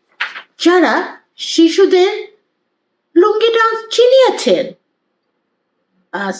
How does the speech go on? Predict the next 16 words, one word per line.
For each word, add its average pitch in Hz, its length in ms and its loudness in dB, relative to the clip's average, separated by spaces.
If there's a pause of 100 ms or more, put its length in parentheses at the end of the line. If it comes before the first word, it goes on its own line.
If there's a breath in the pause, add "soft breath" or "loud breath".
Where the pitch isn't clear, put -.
(140)
তারাই 214 500 -2 (720)
কেন 247 240 0 (240)
প্রশ্ন 196 380 -4
তুলছেন 208 500 -2 (640 soft breath)
পনেরোই 254 540 2 (180)
আগস্ট 208 640 -4 (420)
লুঙ্গি 202 600 -2
ডান্সের 196 540 -2
বিরুদ্ধে? 240 480 -8 (2000 loud breath)
আপনারা 440 440 -2 (240)
এই 403 100 2 (180)
অধিকার 392 440 0 (120)
কোথায় 359 440 0
পেলেন? 196 320 -2 (1040)
যখন 247 540 0 (920)
ইসলামকে 370 840 -2